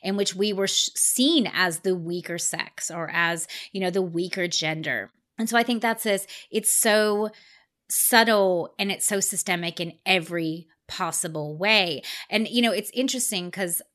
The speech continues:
I was reading this again today in my, um, Women's Bodies, Women's Wisdom,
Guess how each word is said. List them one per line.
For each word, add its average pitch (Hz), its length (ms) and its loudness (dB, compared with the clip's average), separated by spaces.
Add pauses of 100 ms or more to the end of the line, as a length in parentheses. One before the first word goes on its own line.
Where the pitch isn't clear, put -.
I 196 80 4
was 196 180 0
reading 196 240 0
this - 360 -2 (320)
again 185 320 4
today 180 420 0
in 180 380 -4
my, 170 600 -2
um, 160 440 -4
Women's 202 380 0
Bodies, 165 640 -2
Women's 170 500 -4
Wisdom, 151 440 -2